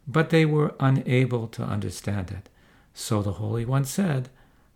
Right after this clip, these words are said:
"I shall converse with them in the Egyptian language." He began, "Anochi." In Egypt,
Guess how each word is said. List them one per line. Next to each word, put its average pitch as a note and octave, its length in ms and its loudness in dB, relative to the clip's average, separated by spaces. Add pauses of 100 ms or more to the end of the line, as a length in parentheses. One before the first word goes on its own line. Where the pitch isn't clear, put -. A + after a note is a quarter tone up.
(100)
"I B2+ 220 6
shall C3 260 0
converse B2+ 680 0
with C#3+ 220 2
them D#3 420 2 (160)
in F3+ 180 6
the F#3 220 4
Egyptian E3+ 760 2
language." G2 640 -2 (480)
He A2 200 2
began, D3+ 600 8 (140)
"Anochi." C3 800 6 (540)
In C3 260 8
Egypt, D3+ 600 4